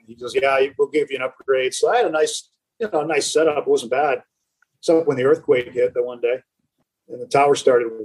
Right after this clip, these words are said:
started swaying like this, and I was like, "Oh my goodness."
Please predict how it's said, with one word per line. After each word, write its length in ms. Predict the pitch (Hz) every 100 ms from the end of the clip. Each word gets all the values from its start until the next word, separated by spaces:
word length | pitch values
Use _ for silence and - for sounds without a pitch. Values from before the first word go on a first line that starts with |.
| -
started 240 | - 127 117
swaying 440 | - 131 127 127
like 260 | 120 113 -
this, 260 | 135 123
and 80 | 120
I 40 | 117
was 120 | 113
like, 100 | 110
"Oh 400 | 539 523 - -
my 120 | - - -
goodness." 440 | 403 - - -